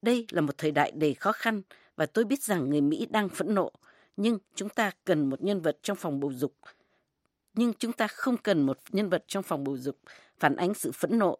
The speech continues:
và sự bực dọc của chúng ta và còn làm cho nó bùng phát dữ dội hơn nữa." Cựu Tổng thống Bush xuất hiện cùng với phu nhân Laura ở Charleston, nơi mà Đảng Cộng hòa đang tổ chức một cuộc bầu cử sơ bộ quan trọng để chọn ứng cử viên Tổng thống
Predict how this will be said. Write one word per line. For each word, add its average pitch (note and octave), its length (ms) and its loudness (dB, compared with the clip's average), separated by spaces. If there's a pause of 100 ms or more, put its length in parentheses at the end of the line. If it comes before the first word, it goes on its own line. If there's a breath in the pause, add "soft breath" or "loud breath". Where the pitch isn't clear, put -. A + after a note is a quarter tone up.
và D3 100 -4
sự - 220 -2
bực - 220 -4
dọc D3+ 220 -4
của D3 100 -6
chúng D#3 180 -4
ta F#3 260 -2 (340 soft breath)
và D3 80 -2
còn C#3 200 -2
làm C#3+ 220 0
cho C#3+ 140 -6
nó F3 120 -2
bùng C#3+ 260 -2
phát - 280 -6
dữ F3 220 0
dội E3+ 200 -4 (100)
hơn D#3+ 200 0
nữa." D3 160 -2 (920 loud breath)
Cựu F3 180 6
Tổng D3 240 2
thống G3+ 280 0 (140)
Bush A3+ 360 -4
xuất - 240 -6
hiện F#3+ 240 2
cùng D3 180 -2
với D3 80 -4
phu - 160 -6
nhân G3 240 -2
Laura F#3+ 400 0
ở C#3+ 320 -6
Charleston, F3 640 -2 (400 loud breath)
nơi A#3+ 240 2
mà F#3+ 100 0
Đảng D3 200 2
Cộng D3+ 160 -2
hòa D3+ 200 0
đang F#3+ 200 -2
tổ C#3 160 -4
chức A#3 180 -6
một G3+ 160 -8
cuộc - 140 -8
bầu D3 280 -2
cử C#3+ 140 -4
sơ G#3 200 -2
bộ D#3 280 -4
quan G3+ 160 0
trọng D#3 260 -4 (380 soft breath)
để D3+ 180 0
chọn - 260 0
ứng G3 140 -4
cử D3+ 160 -6
viên F#3 200 0
Tổng C#3 320 -2
thống E3 260 -4